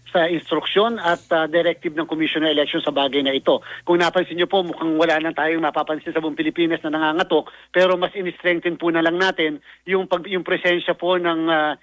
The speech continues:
A F P, P N P, Coast Guard at Bureau of Fire Protection sa ating mga, ah, checkpoint. At dinamihan pa rin po natin ang checkpoints natin sapagkat sa kasalukuyan, eh, almost one thousand two hundred na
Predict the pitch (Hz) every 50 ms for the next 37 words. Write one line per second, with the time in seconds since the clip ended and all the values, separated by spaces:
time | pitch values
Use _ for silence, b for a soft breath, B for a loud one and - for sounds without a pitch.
0 | b b b 180 180 208 220 185 175 - 202 190 - - 190 208 180 180 175 160
1 | - 208 202 165 - 156 165 170 - - 151 180 185 190 170 170 156 - 165 175
2 | 175 175 - - 165 160 165 - 170 160 - - - - - 165 156 165 160 B
3 | B B B B - 214 196 190 185 185 202 190 190 185 185 180 175 180 180 180
4 | 180 196 180 170 170 170 165 - _ _ - 202 190 190 - - 240 226 190 180
5 | - 196 196 196 196 202 185 180 180 190 180 180 175 - 190 185 175 175 190 180
6 | 175 170 - 180 170 - - 180 175 - 190 226 214 - 175 165 160 151 B B
7 | B B B - 196 - 214 190 208 196 - - 190 180 202 190 196 - 214 233
8 | 226 202 196 196 185 175 175 185 175 - - 180 180 175 - 180 175 165 - 185
9 | 175 - 190 175 160 175 185 185 175 185 196 170 196 220 196 139 -